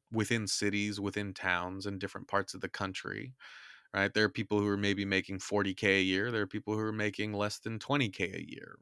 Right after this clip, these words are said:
right? You know, like, and their qualities of life are, are different. But I do think that it is worthwhile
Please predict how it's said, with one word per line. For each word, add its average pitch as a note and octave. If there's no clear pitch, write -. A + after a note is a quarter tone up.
right? G2+
You F#2
know, G2+
like, F#2+
and G2+
their G2+
qualities G#2
of G#2
life G#2
are, G#2
are G#2+
different. G#2
But A2+
I A#2
do C3
think C3+
that A2+
it A2
is A2
worthwhile G#2